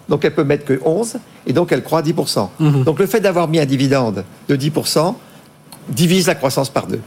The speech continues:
Speaker 1: hein.
Speaker 2: D'accord.
Speaker 1: Donc, vous avez intérêt. Et après, à l'inverse, si on rajoute, euh, si on rajoute, euh,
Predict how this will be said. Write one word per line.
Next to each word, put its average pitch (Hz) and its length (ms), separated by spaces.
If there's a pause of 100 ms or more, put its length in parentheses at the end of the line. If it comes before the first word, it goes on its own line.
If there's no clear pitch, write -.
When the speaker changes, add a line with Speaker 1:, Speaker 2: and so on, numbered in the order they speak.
(180)
Speaker 1:
hein. 160 80
Speaker 2:
D'accord. 113 280
Speaker 1:
Donc, 151 260
vous 160 100
avez 180 80
intérêt. - 260 (220)
Et 190 80
après, 190 280
à 165 100
l'inverse, 175 540 (280)
si - 220
on 214 80
rajoute, 165 560 (420)
euh, 127 120
si - 180
on 175 60
rajoute, 147 520
euh, 117 300